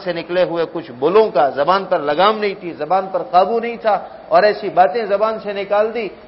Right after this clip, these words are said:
کہ اب اس کی وجہ سے پریشانی بھگت رہا ہے اور جو ہے زندگی بھر تک بھگت رہا ہے۔ اور نہ صرف زندگی بھر تک، بلکہ ان بولوں کی وجہ سے مرنے کے بعد بھی، آخرت کے اندر بھی اللہ تبارک و تعالیٰ کے یہاں اسے عذاب کا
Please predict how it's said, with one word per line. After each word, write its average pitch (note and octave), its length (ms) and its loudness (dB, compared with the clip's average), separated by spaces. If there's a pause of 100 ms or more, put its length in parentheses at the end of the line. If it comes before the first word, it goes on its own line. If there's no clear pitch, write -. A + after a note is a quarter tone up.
کہ F3 80 -2
اب F#3+ 160 4
اس F3 140 -8
کی F#3+ 60 -4
وجہ F3+ 320 2
سے F3+ 160 -6
پریشانی E3 500 -6
بھگت C#3+ 360 -4
رہا G3 340 4
ہے A3+ 80 2 (260)
اور F#3+ 220 8 (120)
جو F#3 100 -6
ہے F#3 140 -2
زندگی F3+ 400 -10 (100)
بھر E3+ 160 -4 (100)
تک G#3 120 -4 (100)
بھگت D#3 300 -8
رہا C3+ 320 0
ہے۔ A2+ 80 -8 (300)
اور F#3+ 180 6 (160)
نہ A3+ 80 4 (100)
صرف A#3+ 220 -4 (100)
زندگی A3 440 -2
بھر G#3 200 2
تک، G#3 220 -2 (320)
بلکہ G#3 280 4
ان G3 280 -2
بولوں G3 280 2
کی G#3 120 -4
وجہ G3 280 0 (100)
سے F3 140 -6 (260)
مرنے F3+ 400 -2
کے F#3 140 -6
بعد E3 240 0 (120)
بھی، F3 160 -4
آخرت G#3 540 0
کے A3 80 0
اندر G#3+ 340 -4
بھی G3+ 180 -6 (240)
اللہ F3+ 320 4
تبارک F3 440 2
و E3 80 -4
تعالیٰ E3+ 280 0 (100)
کے E3+ 80 -10
یہاں E3 220 -8
اسے D#3 180 -10
عذاب D3+ 440 0
کا E3 80 -4